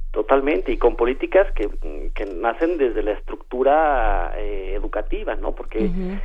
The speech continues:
Speaker 1: les inculcan desde muy jóvenes una cultura deportiva de cómo cuidarse, de cómo, eh, fomentar, ser, eh, persistentes, de responsabilidad,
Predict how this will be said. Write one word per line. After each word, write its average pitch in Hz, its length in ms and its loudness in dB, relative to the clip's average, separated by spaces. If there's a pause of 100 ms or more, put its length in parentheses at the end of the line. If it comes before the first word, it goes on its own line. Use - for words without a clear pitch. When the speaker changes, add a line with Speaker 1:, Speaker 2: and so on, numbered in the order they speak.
(220)
Speaker 1:
les - 220 0
inculcan 151 520 2
desde 117 200 0
muy 127 240 -2
jóvenes 127 720 0
una 123 220 -8
cultura 127 480 -2
deportiva 113 500 -2
de 104 120 -6
cómo 123 280 -6
cuidarse, 107 600 -4
de 104 140 -8 (100)
cómo, 123 840 0 (320)
eh, 104 600 -8 (500)
fomentar, 113 640 0
ser, 120 140 -2
eh, 101 580 -8
persistentes, 117 1080 -2
de 117 140 0
responsabilidad, 113 1300 -2